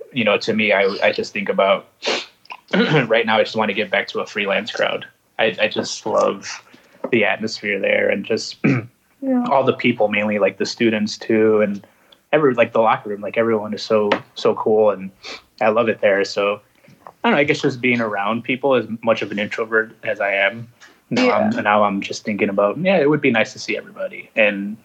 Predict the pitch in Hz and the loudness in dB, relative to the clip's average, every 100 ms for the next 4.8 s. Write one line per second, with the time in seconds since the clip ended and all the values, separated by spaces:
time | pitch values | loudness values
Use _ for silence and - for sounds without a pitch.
0 | _ - 101 107 98 101 95 101 - 98 | _ -6 -2 0 2 0 -2 -6 0 2
1 | 95 98 95 - _ - 135 139 131 - | 2 0 -8 -10 _ -2 2 0 0 -4
2 | 131 120 107 98 95 - _ _ _ _ | -2 2 2 0 -2 -10 _ _ _ _
3 | _ _ _ _ - 104 101 - 117 113 | _ _ _ _ -6 -2 -2 0 -2 -2
4 | - 104 - 104 95 104 101 | -4 -6 -6 -12 -4 -2 -2